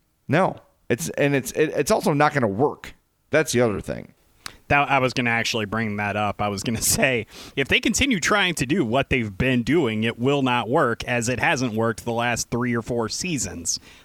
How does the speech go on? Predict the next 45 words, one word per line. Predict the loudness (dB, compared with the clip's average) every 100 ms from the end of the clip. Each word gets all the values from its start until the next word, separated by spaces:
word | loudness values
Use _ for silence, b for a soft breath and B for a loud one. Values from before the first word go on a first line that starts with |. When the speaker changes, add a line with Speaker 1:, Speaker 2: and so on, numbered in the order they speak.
| _
Speaker 2:
Like, | -2 0
that, | 2 0 0
that's | 0 0 -2
blatantly | -10 -10 -2 0 2 0 -2 0
obvious. | 0 0 -2 -4 -2
So | 0 2 4 4 2 b b b b b
I, | -4 0 0
I |
think | 2 0 2
that | -2 0
the |
way | 2 2 2
I'm | 2 2
looking | 0 0 0
at | 0
this | -2 -2
season | 0 -2 -2 0 0
is | -2
that | -2 0
I'm | 0
not | 0 0 -2
expecting | -2 -2 -2 -2 -2 0
them | 0 0
to | 0 0 2 2 0 -2 b b b
really | 0 0 2
threaten | 0 0 0 0
for | 0
a | -2
playoff | 0 0 0 -2
spot, | -2 -2 0
especially | -2 -2 -2 0 0
with | -2
some | -2 -2
of | -2
the |
teams | -2 0 0 0
that | -4 -2
are | -4
potentially | -2 -4 -2 -2 -2 -2
going | 0 -2
to | -2
be | -2 -2
in | -2 -2 0
their | 0 0
division | 0 -2 0 0 0 0 -2 -6